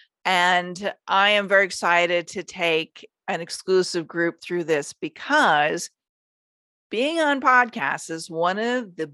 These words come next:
best ways to amplify your authority and rapidly grow the leads that are flowing into your business, into your offers. And then, you know, you get to do the other work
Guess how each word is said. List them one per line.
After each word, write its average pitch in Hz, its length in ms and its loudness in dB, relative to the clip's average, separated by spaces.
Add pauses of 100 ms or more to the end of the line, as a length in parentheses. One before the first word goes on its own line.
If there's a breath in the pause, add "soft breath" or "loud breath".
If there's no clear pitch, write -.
(220)
best 202 480 0
ways 170 580 0
to 170 300 -6 (140)
amplify 214 680 -2
your 156 240 -4
authority 180 580 -6 (400 soft breath)
and 180 300 -4
rapidly 208 580 2
grow 165 600 2 (200)
the 202 100 -8
leads 190 600 -8 (280)
that 208 140 2
are 202 100 4
flowing 208 440 2
into 226 320 -4
your 202 260 2
business, 180 480 -8
into 202 220 -10
your 185 280 0
offers. 196 640 -4 (560 loud breath)
And 214 240 2
then, 220 560 0
you 208 140 -2
know, 208 80 -2
you 214 180 -6
get 247 140 -6
to 240 80 -10
do 220 220 -10
the 214 160 -6
other 269 260 0
work 180 380 -4